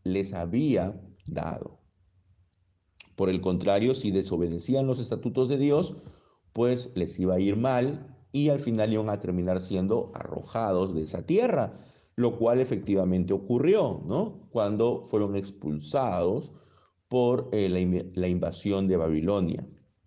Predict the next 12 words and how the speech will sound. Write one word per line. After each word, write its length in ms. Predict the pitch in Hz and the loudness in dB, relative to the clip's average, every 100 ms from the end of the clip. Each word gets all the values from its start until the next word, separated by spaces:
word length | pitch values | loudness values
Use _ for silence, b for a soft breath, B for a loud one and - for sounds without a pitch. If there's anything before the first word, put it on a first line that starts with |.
| _ _ _ _ _ _ - - b b b b 95 | _ _ _ _ _ _ -20 -20 b b b b -4
Entonces, 480 | 104 127 131 131 - - | 2 2 2 -4 -8 -6
hay 180 | 139 190 | 0 2
bendiciones 680 | 180 135 123 151 147 151 - - | 4 2 0 2 0 0 -4 -4
y 80 | |
maldiciones 720 | 107 95 90 87 117 120 120 - - | 0 0 0 -2 -2 -2 -4 -10 -4
temporales 1200 | 135 117 104 98 92 85 85 82 87 120 240 - b b b b b - | 0 0 -2 0 0 0 -2 -2 -2 -2 -4 -10 b b b b b 0
por 340 | 123 131 127 - | 2 2 -2 -4
guardar 720 | 98 90 85 98 104 110 - | 0 2 2 2 0 -2 -6
o 140 | 92 90 | -2 0
no 160 | 87 | 0
la 120 | 92 92 | 2 2
ley. 640 | 98 95 65 - - - | 2 0 -2 -8 -18 -20